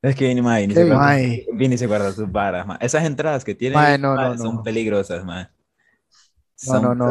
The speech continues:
Speaker 3: mae, no,
Speaker 1: peligrosas,
Speaker 3: mae.
Speaker 1: mae. Very dangerous esa vara. Mae.
Speaker 3: No he guardado
Speaker 1: ¿Qué nos
Speaker 3: nada,
Speaker 1: ha
Speaker 3: mae,
Speaker 1: pasado, mae?
Speaker 3: extensivo.
Speaker 1: ¿Qué nos ha pasado? Mae, nos ha pasado de
Speaker 3: Cuatro
Speaker 1: todo.
Speaker 3: meses.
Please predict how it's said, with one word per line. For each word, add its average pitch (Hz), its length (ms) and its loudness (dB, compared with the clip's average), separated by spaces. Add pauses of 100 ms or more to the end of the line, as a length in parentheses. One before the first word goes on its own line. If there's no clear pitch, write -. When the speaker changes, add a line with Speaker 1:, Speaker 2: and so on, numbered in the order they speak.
Speaker 3:
mae, 117 200 0
no, 113 60 -2
Speaker 1:
peligrosas, 107 500 -2
Speaker 3:
mae. 95 160 -4
Speaker 1:
mae. 98 80 -6
Very 127 260 2
dangerous 110 520 -2
esa 107 200 -6
vara. 101 320 -6 (680)
Mae. 110 380 -2 (320)
Speaker 3:
No 135 60 -2
he 135 40 -2
guardado 135 360 4
Speaker 1:
¿Qué 135 100 2
nos - 80 6 (100)
Speaker 3:
nada, 156 60 6
Speaker 1:
ha - 20 4
Speaker 3:
mae, 123 280 6
Speaker 1:
pasado, 117 260 0
mae? 101 60 0
Speaker 3:
extensivo. 135 340 4 (220)
Speaker 1:
¿Qué 135 100 -2
nos 139 180 0
ha 131 100 -2
pasado? 120 400 -2
Mae, 123 180 0
nos 113 120 -4
ha 101 100 -6
pasado 120 320 -4
de 135 80 -2
Speaker 3:
Cuatro 120 200 -6
Speaker 1:
todo. 131 160 -4
Speaker 3:
meses. - 540 -4